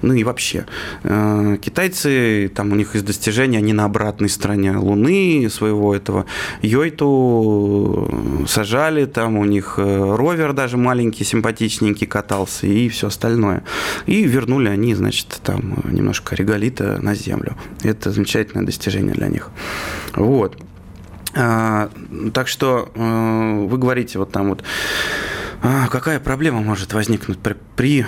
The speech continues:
прилунении? А, почему мы вот так вот долго ждали? Вот мы все анонсировали, «Луна двадцать пять полетит там в, там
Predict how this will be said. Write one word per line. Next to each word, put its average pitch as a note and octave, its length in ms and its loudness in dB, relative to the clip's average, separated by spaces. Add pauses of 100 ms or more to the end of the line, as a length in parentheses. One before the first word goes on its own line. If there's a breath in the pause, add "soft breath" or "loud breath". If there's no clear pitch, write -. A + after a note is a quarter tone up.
(160 loud breath)
прилунении? A#2 800 2
А, G#2 300 2
почему G3 340 2
мы G3 80 4
вот F3 160 0
так - 180 -4
вот A2 120 -2
долго B2+ 320 2
ждали? A2 380 0
Вот F#2+ 280 -4
мы G#2 240 4
все G2+ 280 -2
анонсировали, A2 540 2
«Луна B2 160 2
двадцать C#3 260 0
пять A#2 220 -2
полетит A2+ 340 -2
там - 480 -6
в, - 60 -10
там - 120 -8